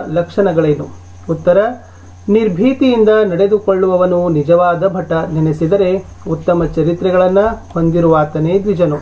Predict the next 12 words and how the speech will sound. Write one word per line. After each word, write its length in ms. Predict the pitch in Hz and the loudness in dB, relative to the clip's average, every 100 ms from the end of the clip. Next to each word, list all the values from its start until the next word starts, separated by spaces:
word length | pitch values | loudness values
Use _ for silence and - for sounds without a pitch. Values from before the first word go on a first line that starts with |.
| - - - - - - - | -10 -20 -20 -20 -18 -18 -4
ಉತ್ತಮ 340 | 254 254 262 247 | -2 0 0 0
ಬ್ರಾಹ್ಮಣನು 840 | 202 196 208 214 208 208 220 196 - 185 | 0 0 2 0 2 4 2 0 -10 -4
ಅಂದರೆ 420 | 185 185 185 165 | 0 2 2 -2
ಧೈರ್ಯ 420 | 160 170 185 190 202 202 - - | 0 2 4 4 2 0 -10 -4
ಹಾಗೂ 260 | 175 170 | -2 -2
ಉತ್ತಮ 380 | 180 175 - 226 214 | -4 -4 -2 0 0
ಚರಿತ್ರೆ 340 | 196 185 196 190 | 2 2 2 0
ಹೊಂದಿರುವನು 760 | 175 170 165 175 196 175 175 - - - - 160 | 0 0 2 2 2 2 0 -6 -18 -18 -6 -2
ಭಟ 200 | 180 233 | 0 0
ಹಾಗೂ 480 | 226 196 175 180 | 0 0 -2 -4
ದ್ವಿಜರ 360 | 165 160 156 196 175 202 - 226 | -2 -2 0 0 0 -4 -8 -6
ಲಕ್ಷಣಗಳಾಗಿವೆ. 840 | 240 - 202 170 151 131 135 | -6 -2 0 2 0 -2 -6